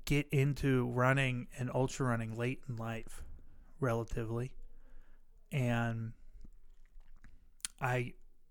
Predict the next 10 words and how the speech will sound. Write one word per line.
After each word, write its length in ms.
it 180
makes 360
so 220
much 300
more 180
sense 440
to 140
me 180
now 500
why. 340